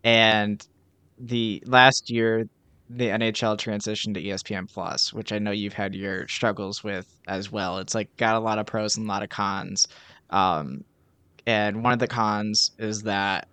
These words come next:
when a game is nationally televised, it takes them longer to get the game up, and then a lot of times the games are on different days. But this game literally just does not exist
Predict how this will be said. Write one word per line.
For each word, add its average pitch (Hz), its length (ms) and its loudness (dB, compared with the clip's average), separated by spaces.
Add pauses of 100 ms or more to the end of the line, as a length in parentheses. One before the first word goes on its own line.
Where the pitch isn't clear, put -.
(140)
when 107 320 -2
a 101 60 -4
game 113 280 0
is 113 120 0
nationally 107 340 0
televised, 104 800 -2 (100)
it 107 100 -4
takes - 380 -2
them 95 520 -4 (320)
longer 110 480 2
to 107 100 -6
get 107 140 -6
the 110 60 -8
game 113 280 2
up, 175 260 4
and 113 120 -2
then 104 140 -2
a 101 60 -2
lot 98 220 0
of 98 60 -10
times 104 360 -2
the 110 80 -6
games 104 320 -4
are 98 260 -4 (180)
on 101 220 -2
different 107 340 -4
days. 110 520 -2 (460)
But 127 120 6
this 147 220 10
game 123 460 4 (240)
literally 120 520 4 (720)
just 117 160 -2
does 117 160 6
not 110 180 6
exist - 640 -2